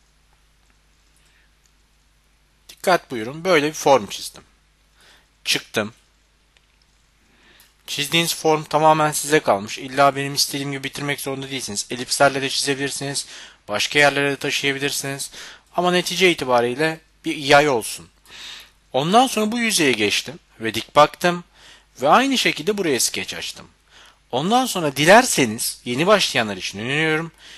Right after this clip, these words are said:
Hiza çekmek için construction line'lar kullanın. Yani geçici center line çizgileriyle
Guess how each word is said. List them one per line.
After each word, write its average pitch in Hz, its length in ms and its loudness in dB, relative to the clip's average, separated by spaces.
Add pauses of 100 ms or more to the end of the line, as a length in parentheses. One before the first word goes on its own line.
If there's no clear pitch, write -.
(180)
Hiza 233 440 6
çekmek 165 480 -2
için 143 380 -6 (360)
construction 202 800 0
line'lar 156 420 6
kullanın. 98 520 -16 (500)
Yani 113 460 2
geçici 151 340 -4
center 147 400 2
line 113 280 -2
çizgileriyle 147 840 0